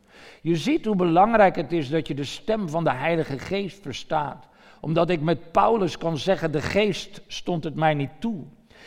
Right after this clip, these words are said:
En ik begon te ontdekken dat Satan niet langer zijn medewerkers op ons afstuurde, maar dat hij het persoonlijk op ons gemunt had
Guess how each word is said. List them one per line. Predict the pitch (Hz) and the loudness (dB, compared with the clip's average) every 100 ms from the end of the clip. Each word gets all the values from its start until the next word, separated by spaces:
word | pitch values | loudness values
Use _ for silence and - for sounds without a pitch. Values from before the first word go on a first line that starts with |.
| - | -16
En | - | -4
ik | 165 160 | -2 0
begon | 160 175 208 | 2 2 2
te | 208 | 2
ontdekken | 202 196 143 262 - 202 | 2 0 4 2 2 0
dat | 180 - | -2 -2
Satan | - 247 254 220 196 170 165 175 | -2 2 4 4 4 2 4 2
niet | 240 220 | 0 2
langer | 202 196 175 | 4 4 4
zijn | 156 170 165 | 4 2 4
medewerkers | 233 269 214 175 170 175 139 | 2 2 4 6 6 4 -2
op | - 170 | 0 0
ons | 165 156 - | 0 -2 2
afstuurde, | 165 - - 156 139 127 139 220 - - - | 2 2 -6 -2 0 0 -4 -8 -16 -20 -6
maar | 156 170 | 2 6
dat | 190 | 6
hij | 170 175 | 6 6
het | 160 - | 6 2
persoonlijk | - 143 - 226 262 277 277 247 | -4 -2 -2 4 6 6 6 2
op | 220 | 2
ons | 240 226 - | 2 2 2
gemunt | 196 185 214 190 | 2 4 4 2
had | 147 143 123 - | 2 2 0 -8